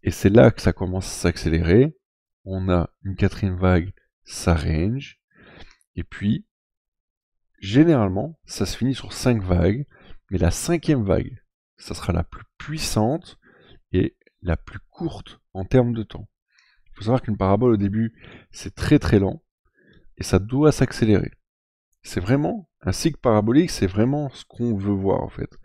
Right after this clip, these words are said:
C'est vraiment, ça monte. Et pourquoi on monte en, en escalier ?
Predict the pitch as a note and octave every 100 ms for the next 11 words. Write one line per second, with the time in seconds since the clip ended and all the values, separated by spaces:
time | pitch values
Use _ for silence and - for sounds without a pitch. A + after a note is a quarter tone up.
0 | - - - - F#2 F2 G2+ A2 B2+ B2
1 | - F#2 F2 F#2 C3 D#3 - _ _ F#2+
2 | F#2+ _ - - - C3 A#2 G2+ G#2 F#2
3 | F2 D#2 - F2 F#2 F2 - G2 D#2 A#2